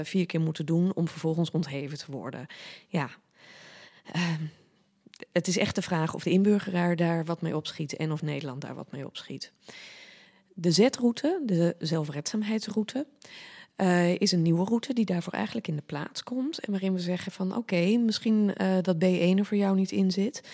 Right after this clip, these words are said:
Misschien dat zelfs A twee er voor jou niet in zit. Maar uiteindelijk voed je hier wel kinderen op en wil je je weg naar de huisarts kunnen vinden. En moet je naar, eh, aan, naar de fietsmaker. Eh, eh, je moet je weg gaan vinden in Nederland."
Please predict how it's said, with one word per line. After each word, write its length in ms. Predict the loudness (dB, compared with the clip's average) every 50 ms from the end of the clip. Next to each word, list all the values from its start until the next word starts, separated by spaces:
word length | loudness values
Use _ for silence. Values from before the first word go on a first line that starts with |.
| -18 -14 -6
Misschien 300 | -4 -4 -2 2 2 2
dat 120 | 4 2
zelfs 320 | 2 0 0 0 0 0 2
A 100 | 0 0
twee 260 | 0 0 -2 0 0
er 80 | 0 0
voor 120 | 0 0
jou 180 | 2 4 4 4
niet 160 | 4 4 2
in 180 | 2 2 2
zit. 300 | 2 2 -2 -4 -4 -8 -18 -16 -16 -16 -16 -16 -14 -4
Maar 100 | -2 0
uiteindelijk 400 | 0 2 0 0 0 0 0 0
voed 200 | 0 -4 -4 -2
je 80 | 0 0
hier 120 | 0 0
wel 200 | 2 2 0 0
kinderen 400 | 0 0 0 2 2 0 0 0
op 240 | -4 -4 -4 -6 -10 -14 -4
en 120 | -2 -2 0
wil 120 | 0 0
je 180 | 0 0 0 0
je 80 | 0
weg 200 | 0 0 0 0
naar 140 | -2 -2 -2
de 60 | 0
huisarts 380 | 0 0 0 -2 -4 -8 -10 -10
kunnen 220 | -10 -10 -10 -10
vinden. 420 | -10 -10 -10 -8 -8 -8 -8 -10 -10 -10 -12 _
En 340 | -4 -4 -2 -2 -2 -4 -4 -6 -8 -16 -16 -16 -18 -18 -12 -2
moet 200 | 0 0 2 2
je 60 | 0
naar, 240 | 0 0 0 0 0
eh, 360 | 0 0 0 -2 -2 -2 -2
aan, 500 | -2 -2 -2 -2 -2 -4 -4 -2 2 4
naar 140 | 4 4 4
de 60 | 4
fietsmaker. 840 | 2 0 0 0 0 0 0 0 0 -2 -4 -4 -4 -4 -2 -2 -4
Eh, 480 | 0 0 0 2 2 0 -2 -2 -2 0
eh, 300 | -2 -2 -2 -2 -2 0
je 80 | 2
moet 140 | 2 0 0
je 80 | 0 0
weg 240 | 0 0 0 0 -2
gaan 120 | -4 -4
vinden 300 | -4 -4 -4 -4 -2 -4
in 80 | -2 -2
Nederland." 600 | 0 0 0 -2 -2 -4 -6 -8 -10 -12 -14